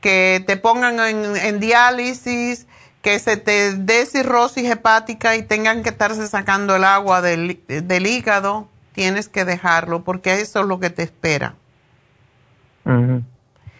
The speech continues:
Speaker 1: Eso es
Speaker 2: Sí,
Speaker 1: lo que
Speaker 2: claro.
Speaker 1: causa más dolores. El alcohol es terrible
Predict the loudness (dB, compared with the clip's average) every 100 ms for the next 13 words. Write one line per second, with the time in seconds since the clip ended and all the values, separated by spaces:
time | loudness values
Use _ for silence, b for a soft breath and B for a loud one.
0 | b b _ 0 0 0 0 0 0 -2
1 | 0 0 2 2 0 0 -2 0 2 4
2 | 4 2 -2 -2 0 0 0 -2 -2 -4
3 | -2 -4 -4 -2 0 2 -2 -4 -8 -2
4 | -2 -2 -4 -2 -2 -4